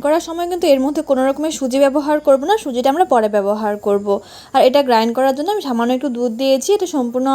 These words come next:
অপশনাল, তোমরা চাইলে জল দিয়েও গ্রাইন্ড করে নিতে পারো। আর যদি বাড়িতে টক দইটা অ্যাভেলেবেল থাকে সেক্ষেত্রে কিন্তু এখানে টক দই ব্যবহার করতে পারবে।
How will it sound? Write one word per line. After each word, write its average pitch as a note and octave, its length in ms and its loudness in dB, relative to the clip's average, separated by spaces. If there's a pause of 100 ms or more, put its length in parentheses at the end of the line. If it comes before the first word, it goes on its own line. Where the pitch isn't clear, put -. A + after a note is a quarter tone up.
অপশনাল, C#4+ 420 -2
তোমরা C#4 200 -4
চাইলে D4 220 2
জল A3+ 280 2
দিয়েও B3+ 180 2
গ্রাইন্ড A#3+ 320 0
করে A#3+ 160 2
নিতে A#3+ 240 -2
পারো। C4+ 200 0
আর F#4 80 4
যদি C#4 200 -6
বাড়িতে A3 260 2
টক A3 300 2
দইটা A#3+ 220 2
অ্যাভেলেবেল C4+ 440 0
থাকে D4 300 -4 (400)
সেক্ষেত্রে C#4 420 0
কিন্তু C#4 160 -2
এখানে D#4+ 200 -2
টক C4 240 4
দই D#4+ 200 0
ব্যবহার A#3 360 0
করতে G#3 280 -8
পারবে। G3+ 380 0